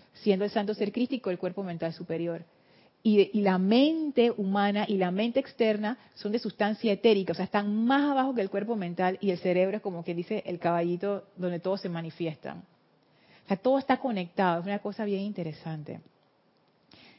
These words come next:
Gracias, Eric, por esa, esa sinopsis. O sea, que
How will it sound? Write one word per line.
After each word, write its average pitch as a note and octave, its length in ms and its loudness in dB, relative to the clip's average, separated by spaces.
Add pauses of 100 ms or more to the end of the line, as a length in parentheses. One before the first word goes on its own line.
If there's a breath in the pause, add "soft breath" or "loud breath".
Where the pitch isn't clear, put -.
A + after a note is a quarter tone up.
Gracias, F#3+ 320 4
Eric, G#3+ 200 4
por F3+ 140 0
esa, E3+ 560 0 (760 loud breath)
esa G3+ 160 -2
sinopsis. - 680 -8 (280)
O - 20 -16
sea, F3+ 140 2
que F3+ 300 2